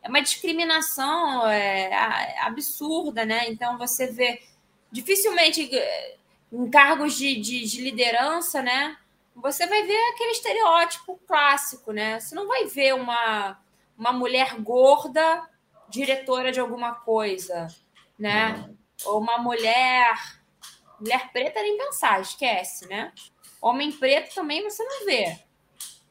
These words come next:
Speaker 1: Então,
Speaker 2: Se
Speaker 1: gay
Speaker 2: vê, é a exceção que confirma a regra. Ah, tem
Speaker 1: Exato.
Speaker 2: um. Ah, tem, é, é, é, é justamente a exceção que confirma a regra.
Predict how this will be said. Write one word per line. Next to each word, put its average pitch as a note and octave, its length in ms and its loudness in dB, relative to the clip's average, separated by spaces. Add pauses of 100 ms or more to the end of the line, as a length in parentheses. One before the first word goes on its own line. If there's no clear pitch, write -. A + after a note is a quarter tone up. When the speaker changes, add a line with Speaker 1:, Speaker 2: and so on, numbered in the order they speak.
(460)
Speaker 1:
Então, B3 440 -4 (640)
Speaker 2:
Se - 200 6
Speaker 1:
gay G#3+ 240 6
Speaker 2:
vê, F#3 240 2 (100)
é F#3 140 6
a F#3 200 6
exceção G3 440 4
que - 60 -6
confirma F#3 380 0
a E3+ 40 4
regra. - 560 -2 (340)
Ah, - 160 6
tem - 120 8
Speaker 1:
Exato. G#3 260 6
Speaker 2:
um. - 300 -6 (380)
Ah, D#3 200 4
tem, D#3+ 640 -2 (140)
é, D3+ 140 2
é, D3 380 6
é, F3 160 6
é - 260 4
justamente G#3+ 560 4
a G#3+ 40 6
exceção - 280 4
que - 60 -6
confirma A3 320 0
a B3+ 40 2
regra. - 380 0